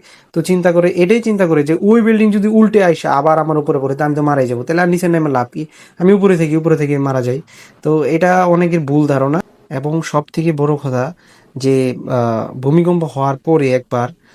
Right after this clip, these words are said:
আবার কি কিছুক্ষণ পর ভূমিকম্প হতে পারে? হ্যাঁ, অবশ্যই হতে পারে। এই যে পাঁচটা কোয়েশ্চেন ছিল, এই পাঁচটা কোয়েশ্চেনের উত্তর ইনশাল্লাহ এখন আমি দিব।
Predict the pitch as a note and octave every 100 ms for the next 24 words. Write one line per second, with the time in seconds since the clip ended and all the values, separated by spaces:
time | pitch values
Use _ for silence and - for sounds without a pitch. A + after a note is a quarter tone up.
0 | _ - B2+ D3+ D#3+ F#3 F3 F3 F3 F#3
1 | F3 F3+ E3 E3 E3 E3+ E3 E3+ C#3 B2
2 | A#2+ C3+ A#2+ C#3 D3 D3+ C#3 C3 B2+ C#3+
3 | G#3+ - - - C#3+ C#3+ D3+ - C#3 -
4 | A#3+ A#3 D3 C3+ D3+ D3 F3 D3 C#3 -
5 | C3+ C#3 - D3 C#3 - C3+ C3+ - C#3
6 | - C3+ C3 B2+ C3+ C3 C3 C#3 D#3+